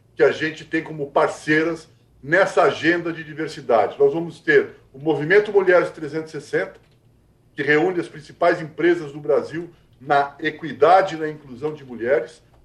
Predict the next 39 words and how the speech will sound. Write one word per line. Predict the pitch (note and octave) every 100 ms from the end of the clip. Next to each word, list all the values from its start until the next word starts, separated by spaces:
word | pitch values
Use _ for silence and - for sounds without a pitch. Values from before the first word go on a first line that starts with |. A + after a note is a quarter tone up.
| _ -
Nós | E3+
vamos | F#3 G3 -
ter |
o | F3+
ceert, | - - E3 D#3+ G#3 - A3+ A3 _ _ _ _ -
que | D#3+
é |
o | D#3
Centro | - F3+ G#3 G3
de | D#3+
Estudos | C#3+ - G3 G#3 C3+ G#2+ _ _
de |
Relações | A#2+ D#3 C#3 - F3+ D#3+
do | D3+
Trabalho | D#3 C#3 C3+ C#3 A#2+ A#2
e | A#2
Relações | D3 B2+ - E3 D#3 - _ _ _ _ _ _ _
Econômicas | C#3+ D3+ C#3 C#3 B2 A#2+ G#2 - _ _ _ -
para | D#3+ F3+
a |
Agenda | C#3+ D3 E3 D3 B2 - _ _ -
Racial. | D#3 - C3 A2 C3 - - _ _ _
Nós | E3+ D#3+
vamos | G#3+ -
ter | - F#3
parceria | F3+ - E3+ D#3+ D#3+
com | - C#3+
o |
Fórum | - - F#3+ G#3+ F3+ C3
de | A#2 C#3+
Empresas | C3+ D#3 F3 G3 D3+ C#3+
e | D3
Direitos | C#3+ D#3 E3 G#3 - D3 B2
L | D#3+ -
G | C#3+
B | D#3
T | - C#3 C3+
I |
mais | B2+ B2+ B2 G#2